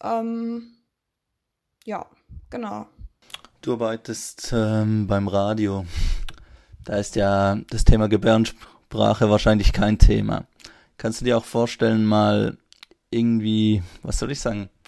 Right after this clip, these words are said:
Speaker 2: zu verbinden ist ja schwierig. Man kann den Leuten ja relativ schwierig einen Workshop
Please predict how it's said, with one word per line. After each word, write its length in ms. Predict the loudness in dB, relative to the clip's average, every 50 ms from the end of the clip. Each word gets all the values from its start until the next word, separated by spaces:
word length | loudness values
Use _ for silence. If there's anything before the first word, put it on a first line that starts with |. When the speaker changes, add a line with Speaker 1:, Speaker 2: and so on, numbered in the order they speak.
| -20 -20 _ _ _ _ _ -10
Speaker 2:
zu 120 | -8 -2
verbinden 380 | -2 -2 0 0 -2 -2 -2 -2
ist 160 | -2 -2 -2
ja 80 | -4
schwierig. 420 | -4 -2 -4 -2 0 0 -2 -2 0
Man 140 | -2 -2 0
kann 160 | 2 2 4
den 100 | 4 4
Leuten 300 | 4 4 2 2 2 2
ja 100 | 2 2
relativ 400 | 2 2 0 0 -2 -4 -8 -6
schwierig 560 | -6 -4 0 0 2 2 0 -2 -2 -4 -4
einen 240 | -2 0 0 2 4
Workshop 640 | 4 2 2 2 -2 -2 0 0 -2 -2 -8 -18